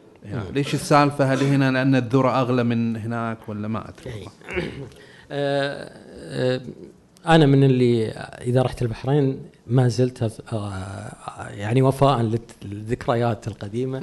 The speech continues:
Speaker 1: <laughs>
Speaker 2: إني أروح للسينما، آه، لأمرين. أولًا، آه، الحنين، أن البحرين،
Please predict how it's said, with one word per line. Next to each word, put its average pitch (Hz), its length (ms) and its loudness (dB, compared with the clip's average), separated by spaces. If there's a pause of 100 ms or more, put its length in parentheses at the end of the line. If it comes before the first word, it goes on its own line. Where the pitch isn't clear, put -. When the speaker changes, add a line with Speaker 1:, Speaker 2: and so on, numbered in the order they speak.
(160)
Speaker 1:
<laughs> - 180 -2
Speaker 2:
إني 143 220 12
أروح 143 280 8
للسينما، 90 500 -2 (360)
آه، 151 160 6
لأمرين. 165 540 6 (160)
أولًا، 170 340 10
آه، 135 560 0
الحنين، 147 520 0 (640)
أن 123 140 2
البحرين، 123 760 2